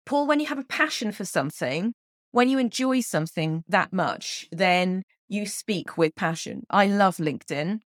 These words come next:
I love, my, my main loves are LinkedIn. I love, you know, all, a lot of the software as a service that you can get when you're doing business development. I, I just use those. I think they're great.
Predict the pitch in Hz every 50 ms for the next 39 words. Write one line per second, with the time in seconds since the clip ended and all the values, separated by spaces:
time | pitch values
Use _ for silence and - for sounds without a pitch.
0 | _ _ _ _ _ _ _ _ _ _ _ - - _ _ - 165 165 165 170
1 | 165 170 170 165 165 165 165 - - 165 208 208 185 - 220 208 202 208 214 214
2 | 202 196 190 185 190 180 175 - 180 165 165 - - 220 208 - - - 190 180
3 | 180 175 175 175 - - 190 185 180 185 180 175 170 170 - - - - 185 -
4 | - - - - 240 240 233 220 - - 202 196 214 214 226 233 226 220 185 -
5 | 185 180 - - 233 196 - - - 185 165 165 160 160 160 160 - - 170 185
6 | 170 - - 190 175 165 160 156 156 - - - - _ _ _ - _ - -
7 | - 170 185 180 165 180 160 - 175 175 160 160 160 160 165 156 151 156 151 -
8 | - 147 - - 160 160 156 151 147 - 156 147 147 151 - - - - 175 175
9 | 151 120 123 127 170 165 170 165 156 - - - - 170 190 180 175 - - 160
10 | 151 151 147 151 - 165 151 - 151 147 135 - 165 156 156 156 156 - -